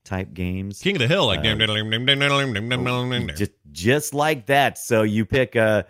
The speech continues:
Speaker 1: you, you, you do the, you, I think I mostly played Capture the Flag, but it's really more like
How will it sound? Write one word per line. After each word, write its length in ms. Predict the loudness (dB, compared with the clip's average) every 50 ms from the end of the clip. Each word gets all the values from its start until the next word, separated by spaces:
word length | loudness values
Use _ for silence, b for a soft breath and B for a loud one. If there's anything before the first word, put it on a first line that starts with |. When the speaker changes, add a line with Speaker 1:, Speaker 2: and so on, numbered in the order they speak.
| b b -2
Speaker 1:
you, 120 | -2 -2
you, 300 | 0 0 0 0 0 0 b b b
you 120 | -8 -6 -2
do 180 | 0 2 2
the, 160 | 4 2 2
you, 180 | 0 0 -4 -4 -6 _ _ _
I 140 | -4 -2 -2
think 260 | -2 -2 -4 -6 -4
I 60 | -4 -2
mostly 300 | -2 -2 -2 -2 -4 -6
played 300 | -4 -2 -2 -2 -2 -4
Capture 320 | -6 -6 -6 -6 -6 -6
the 100 | -6 -6
Flag, 400 | -6 -4 -4 -4 -2 -4 -4 -4
but 120 | -4 -4
it's 160 | -4 -6 -6 -4
really 180 | -2 -2 -2
more 240 | -2 -2 -2 0 0
like 300 | 0 0 0 -2 -4 -8